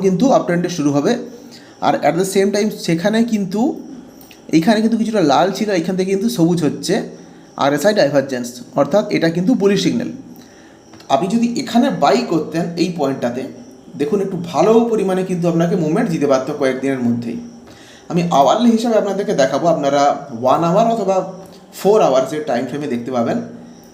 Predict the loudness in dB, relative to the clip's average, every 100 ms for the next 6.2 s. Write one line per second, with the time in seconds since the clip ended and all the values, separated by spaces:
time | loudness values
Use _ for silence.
0 | -20 -20 -14 -2 0 2 0 2 0 -2
1 | -8 -16 -18 -14 -2 0 2 0 0 -2
2 | -8 -14 -18 -6 -2 -2 -2 -4 -2 -6
3 | -2 -2 0 0 2 2 0 -2 0 -2
4 | -4 -12 -20 -20 -20 -20 -20 -12 -6 -4
5 | -2 -2 2 2 2 -2 -2 0 -2 -2
6 | -2 2